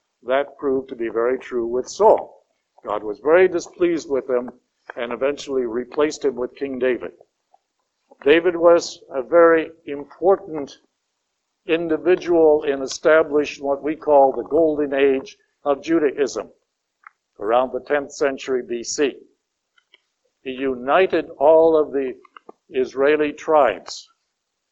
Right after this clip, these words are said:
Israelite tribes, I should say.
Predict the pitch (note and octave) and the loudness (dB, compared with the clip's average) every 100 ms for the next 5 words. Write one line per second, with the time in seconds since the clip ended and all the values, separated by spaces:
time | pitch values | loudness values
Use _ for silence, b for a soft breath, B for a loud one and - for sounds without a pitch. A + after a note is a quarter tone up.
0 | _ _ _ _ - A#2+ A#2 G#2+ F#2+ F2+ | _ _ _ _ -12 -10 -8 -8 -6 -6
1 | F2+ - F#2 F#2 - G2+ - A#2+ - - | -8 -8 -6 -6 -10 -18 -14 -14 -14 -14
2 | F2+ | -14